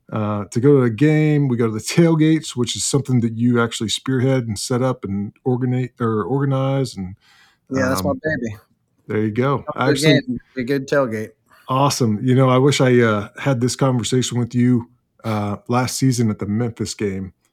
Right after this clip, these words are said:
Speaker 1: Uh, there's been a few episodes where we talked about the, the Memphis game, uh, getting back together with my small inner circle, and, uh, would love to shake your hand. I'll be there next year at some point, and hopefully I can shake
Speaker 2: Awesome.
Speaker 1: your hand. So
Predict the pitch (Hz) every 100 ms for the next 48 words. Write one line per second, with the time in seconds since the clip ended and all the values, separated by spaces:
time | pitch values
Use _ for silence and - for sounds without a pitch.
0 | _ _ _ - 101 98 95 113 104 -
1 | 113 110 - - 117 110 98 113 107 110
2 | - 107 107 107 104 - 107 104 _ 120
3 | 107 107 104 110 - 117 110 107 - _
4 | _ _ _ _ 107 101 101 98 113 110
5 | 107 117 107 104 104 - 110 110 - -
6 | 110 107 101 _ _ 120 110 - 113 113
7 | 110 104 92 98 _ _ _ _ _ 95
8 | 95 95 101 107 107 101 101 - 107 104
9 | 104 107 95 98 107 104 101 98 95 -
10 | 107 101 - 107 101 - 110 - 87 -
11 | - - - 104 - 117 95 98 90 80
12 | - 90